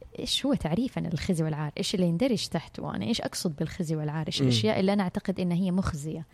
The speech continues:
Speaker 1: أو عار؟ يمكن جرت العادة إنه الأغلب ما يطرح الآن في الخزي والعار لا يعتبر يعني منصف أو، أو عادل حتى.
Speaker 2: Oh, nice. طب let's take it a step back. خلينا نرجع خطوة لورا. شو هو الخزي والعار؟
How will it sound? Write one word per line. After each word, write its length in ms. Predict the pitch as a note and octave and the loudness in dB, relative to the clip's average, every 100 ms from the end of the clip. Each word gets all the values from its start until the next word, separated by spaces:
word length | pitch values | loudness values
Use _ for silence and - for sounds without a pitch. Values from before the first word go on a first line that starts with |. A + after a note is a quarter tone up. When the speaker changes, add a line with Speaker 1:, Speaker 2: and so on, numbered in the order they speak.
| - - - | -20 -18 -4
Speaker 1:
أو 100 | D#3+ | -2
عار؟ 240 | D3+ D3+ - - - - - - - | 0 0 -4 -16 -20 -20 -20 -8 0
يمكن 240 | G3+ A3+ | 4 6
جرت 300 | G#3+ C4+ C4 | 8 6 6
العادة 320 | G3+ A#3 G3 | 4 4 4
إنه 140 | F#3 F3 | 2 2
الأغلب 600 | - A3+ F#3 G3+ D#3 D#3 | 2 2 4 2 0 0
ما 180 | D#3 | 2
يطرح 380 | F3 F#3 D#3+ - | 4 2 0 -4
الآن 220 | - F#3 | -2 -2
في 100 | E3+ | -2
الخزي 300 | E3+ - F#3+ | -4 -4 -2
والعار 240 | F#3 A3 F#4+ | -4 -6 -8
لا 80 | E4+ | -4
يعتبر 460 | C#4 E3 - D#3+ D#3+ | -2 -2 -2 -2 -2
يعني 240 | F#3+ D#3+ D#3+ | -4 -2 0
منصف 640 | F3+ F3 - - - - | 2 0 -2 -8 -10 -10
أو، 500 | - - - - - - - _ _ _ - | -8 -8 -10 -12 -12 -14 -18 _ _ _ -6
أو 100 | E3+ | -2
عادل 360 | D#3 G3+ E3 D3 | 2 2 2 -4
حتى. 320 | B2 - C#3+ - - - - - _ _ _ _ _ _ _ _ _ _ _ | -10 -12 -14 -14 -20 -20 -20 -20 _ _ _ _ _ _ _ _ _ _ _
Speaker 2:
Oh, 240 | G4 A4 A#3+ | -4 -2 -2
nice. 420 | B2 - _ _ | -6 -10 _ _
طب 180 | B2+ D3+ | 0 2
let's 40 | |
take 220 | - C#4+ | 2 0
it 120 | - - | 0 -2
a 80 | |
step 180 | - G3 F3 | 0 -2 2
back. 220 | G3+ B2 - | 2 2 0
خلينا 220 | D#3 E3+ | 0 2
نرجع 220 | E3 B2+ | 2 0
خطوة 280 | - - A#2 | -2 -2 0
لورا. 340 | A2+ E3+ G#2+ - _ _ _ _ - _ _ _ | 2 0 -2 -10 _ _ _ _ -20 _ _ _
شو 180 | - - F4+ | -4 2 4
هو 80 | A3 | 4
الخزي 280 | A#2 - G2 | 2 2 2
والعار؟ 320 | F2 E2 D2 | 2 -2 -6